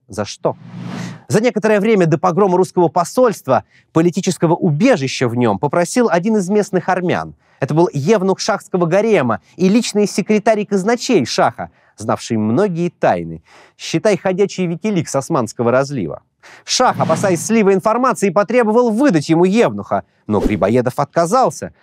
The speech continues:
Как дипломат имел полное право. Вот эта ситуация и послужила поводом для конфликта.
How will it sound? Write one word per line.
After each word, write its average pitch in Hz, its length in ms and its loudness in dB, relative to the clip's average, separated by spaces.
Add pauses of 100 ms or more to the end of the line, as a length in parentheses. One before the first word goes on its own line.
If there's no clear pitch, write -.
(120)
Как 87 200 -4
дипломат 98 520 -2 (120)
имел 80 260 -10
полное 113 420 0
право. 202 340 0 (800)
Вот 170 200 2 (100)
эта 190 240 0
ситуация 180 640 0
и 175 200 0
послужила 185 800 2
поводом 127 520 -2
для 120 160 0
конфликта. 127 760 -6